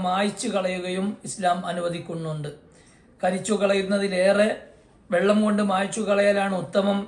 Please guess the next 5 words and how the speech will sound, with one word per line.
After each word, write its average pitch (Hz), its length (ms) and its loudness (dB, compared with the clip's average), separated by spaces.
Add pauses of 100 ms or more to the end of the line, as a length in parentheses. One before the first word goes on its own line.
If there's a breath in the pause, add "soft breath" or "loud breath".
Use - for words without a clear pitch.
(140)
എന്നാലും 202 440 0 (480)
ഇപ്പോഴത്തെ 214 500 -2
സാഹചര്യങ്ങളിലൊക്കെ 185 1000 -2 (640 loud breath)
കരിച്ചു 190 400 0
കളയലാണ് 180 580 2